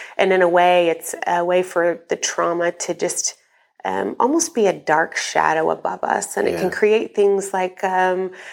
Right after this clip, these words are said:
Speaker 1: right, lowering self-worth, being angry at the world, right? It's trauma expressed outward, which
Speaker 2: Right.
Speaker 1: lends us bad guys like
Speaker 2: Yeah.
Speaker 1: the Joker. I mean,
Speaker 2: Yeah.
Speaker 1: very traumatic. A lot of childhood trauma,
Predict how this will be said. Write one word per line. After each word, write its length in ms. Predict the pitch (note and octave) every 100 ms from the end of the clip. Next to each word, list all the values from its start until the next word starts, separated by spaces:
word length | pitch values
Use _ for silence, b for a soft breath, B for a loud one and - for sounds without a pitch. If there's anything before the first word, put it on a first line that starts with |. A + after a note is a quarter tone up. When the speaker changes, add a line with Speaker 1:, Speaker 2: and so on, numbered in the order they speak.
| B B B B B -
Speaker 1:
right, 380 | F3 F#3 A#3+ G3
lowering 460 | F3+ F#3+ G3 F#3+
self-worth, 1120 | F#3 G3+ F#3+ F#3+ F3 E3+ F#3+ G#3+ D#3 - - -
being 220 | F3 F#3
angry 420 | F3 F3 F#3+ G3+
at 140 | G3 G3
the 80 |
world, 640 | F3 D#3+ F3 G#3+ A3+ D#3+ D#3
right? 300 | E3 E3+ F3
It's 240 | E3+ -
trauma 600 | - - E3+ E3+ F3+ F3
expressed 640 | - - - - F3 D#3+ - -
outward, 680 | E3 E3+ - E3 D#3 D#3 -
which 200 | F3+ -
Speaker 2:
Right. 80 | F3
Speaker 1:
lends 240 | F3 F3
us 440 | F#3 F#3 F3+ - - _ _ G3+
bad 260 | G3+ A3+ A#3
guys 440 | E3+ E3+ E3+ - -
like 160 | - G3
Speaker 2:
Yeah. 60 |
Speaker 1:
the 100 | F#3+
Joker. 580 | A3 G3 F#3 - G#3 F3 -
I 60 |
mean, 100 | G3
Speaker 2:
Yeah. 120 | F#3+ F#3+
Speaker 1:
very 240 | G3+ G#3
traumatic. 580 | - G3+ G3 F3+ E3+ E3
A 80 | F#3+
lot 180 | F#3+
of 100 | G3
childhood 480 | G3+ F#3 F3 F3 F3+
trauma, 380 | - F3+ F3